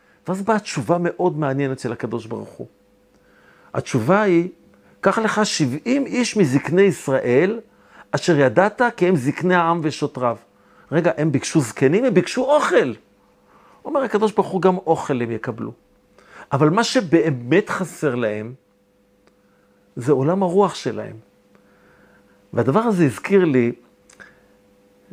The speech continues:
כשהייתי צעיר, דיברתי כמה פעמים עם ההורים שלי על התקופה שהם עלו לארץ. אני מדבר על שנת חמישים ואחת, חמישים ושתיים, ואין פה כמעט מה לאכול, צנע,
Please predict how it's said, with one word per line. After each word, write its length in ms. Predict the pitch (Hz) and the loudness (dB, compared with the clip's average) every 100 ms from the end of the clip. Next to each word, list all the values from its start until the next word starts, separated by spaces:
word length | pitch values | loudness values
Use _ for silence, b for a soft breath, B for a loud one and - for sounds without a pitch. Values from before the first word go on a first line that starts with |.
| - | -2
כשהייתי 400 | - 147 190 190 | 4 4 4 -2
צעיר, 500 | - 143 175 165 139 | 4 6 6 6 2
דיברתי 400 | 117 143 190 170 | 0 0 0 -2
כמה 240 | 165 175 | -2 -2
פעמים 280 | - 139 151 | 0 2 2
עם 120 | 127 | 2
ההורים 340 | 120 117 165 | 0 0 -2
שלי 320 | 160 160 131 123 | -2 -2 2 2
על 60 | |
התקופה 360 | 117 - 120 196 | 0 -4 -2 0
שהם 200 | 185 143 | 2 2
עלו 160 | 139 | 4
לארץ. 640 | 143 131 131 127 127 - - b b b b b b | 4 4 2 -2 -4 -8 -20 b b b b b b
אני 120 | 131 | -4
מדבר 500 | 127 117 120 165 151 | -2 0 4 4 4
על 140 | 131 113 | 2 -2
שנת 240 | - 135 | -6 -6
חמישים 400 | - 127 - 143 | -6 -6 -4 -4
ואחת, 420 | 123 120 - 147 | -2 -4 -2 -4
חמישים 420 | - 123 120 156 139 | -4 -6 -4 -2 -2
ושתיים, 580 | 131 - 143 139 143 139 b b b b b b b b b - | -4 -2 2 4 2 -4 b b b b b b b b b -4
ואין 180 | 143 208 | -2 -2
פה 120 | 190 | -2
כמעט 340 | 202 185 180 | 0 0 0
מה 100 | 165 | 2
לאכול, 600 | 160 147 - - 123 117 120 _ | 4 2 0 0 2 0 -6 _
צנע, 640 | - - 170 160 147 127 | -10 2 4 4 2 -2